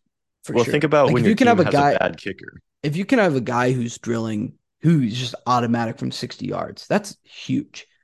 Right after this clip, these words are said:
Speaker 1: Like,
Speaker 2: Yeah.
Speaker 1: your offense doesn't even have to be that good, and you're getting at least three points.
Speaker 2: Exactly.
Speaker 1: That's huge. Like, if you
Speaker 2: It's,
Speaker 1: c-,
Speaker 2: it's
Speaker 1: can draft
Speaker 2: huge.
Speaker 1: Justin Tucker, Justin Tucker can hit it from, like,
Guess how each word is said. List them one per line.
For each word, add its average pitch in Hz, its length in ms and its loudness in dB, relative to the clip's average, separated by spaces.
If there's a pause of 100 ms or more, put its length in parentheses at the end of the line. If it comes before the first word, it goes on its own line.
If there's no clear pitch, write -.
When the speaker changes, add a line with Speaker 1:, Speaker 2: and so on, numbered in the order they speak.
(260)
Speaker 1:
Like, 87 100 -2
Speaker 2:
Yeah. 90 80 0
Speaker 1:
your 156 120 4
offense 190 300 0
doesn't 131 200 0
even 120 120 0
have 123 100 -4
to - 100 -20
be 143 80 -6
that - 220 -10
good, 131 120 -6
and 117 80 -6
you're 120 100 -4
getting 113 200 -2
at 101 80 -10
least - 220 -10
three - 120 -14
points. - 380 -18 (640)
Speaker 2:
Exactly. - 540 -16 (240)
Speaker 1:
That's - 180 -4
huge. - 140 -4
Like, 139 140 0
if 131 100 -4
you 190 100 2
Speaker 2:
It's, - 80 -6
Speaker 1:
c-, - 100 -10
Speaker 2:
it's 151 140 2
Speaker 1:
can 123 80 0
draft 127 240 2
Speaker 2:
huge. - 100 -18
Speaker 1:
Justin 135 360 -2
Tucker, 165 480 -8 (320)
Justin 135 280 -2
Tucker 139 240 -6
can - 140 -6
hit 127 120 -2
it - 80 -6
from, - 300 -8 (300)
like, - 300 -12